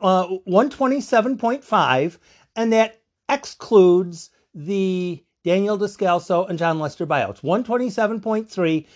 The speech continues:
and that ex-," Tom, Tom Ricketts isn't gonna say that. But what he's going to be willing to allow Theo Epstein or whoever else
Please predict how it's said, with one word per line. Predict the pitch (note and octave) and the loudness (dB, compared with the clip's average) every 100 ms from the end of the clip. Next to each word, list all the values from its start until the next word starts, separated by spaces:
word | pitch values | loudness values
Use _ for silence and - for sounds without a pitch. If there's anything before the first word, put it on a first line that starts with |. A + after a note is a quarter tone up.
| _ | _
and | - D#3+ | -4 0
that | E3+ F3 | 0 0
ex-," | C#3+ - - _ _ _ _ _ | -8 -12 -18 _ _ _ _ _
Tom, | - B3 B3 D3+ _ _ _ _ - | -6 -2 -2 -4 _ _ _ _ -2
Tom | A#3 G#3+ | 0 2
Ricketts | G3+ F#3+ | 0 -4
isn't | F#3+ F3 | -6 -4
gonna | E3+ | -4
say | D#3 D#3+ | -2 -4
that. | B2+ F2+ _ _ _ _ _ _ _ _ _ _ _ _ _ _ _ _ _ _ _ _ _ _ _ _ _ _ | -4 -8 _ _ _ _ _ _ _ _ _ _ _ _ _ _ _ _ _ _ _ _ _ _ _ _ _ _
But | B2+ A#2 G#3+ A#3+ G3 - - _ _ _ _ _ _ - | -10 4 6 6 2 -6 -20 _ _ _ _ _ _ 0
what | G#3+ A#3+ | 0 0
he's | - G3+ G#3 D#3 | -6 -6 -4 -4
going | F3+ F3+ F#3+ | -4 -2 -4
to | F3 E3 | -6 -8
be | F3 | -6
willing | D#3 E3+ E3+ E3+ | -2 -2 0 -4
to | D#3 F3 E3 - | -4 -2 -2 -2
allow | D3+ C3+ E3 F3 D#3+ C#3+ C#3 C#3 _ _ _ _ _ _ - | -2 2 2 2 0 0 -2 -4 _ _ _ _ _ _ 0
Theo | G#3 F#3 | 4 6
Epstein | E3+ E3 - E3+ D#3 D3 | 4 0 -6 -4 -4 -6
or | D3+ | -6
whoever | A2+ C#3+ C#3+ C#3+ | -2 0 2 2
else | E3 C3+ - | 0 -2 -6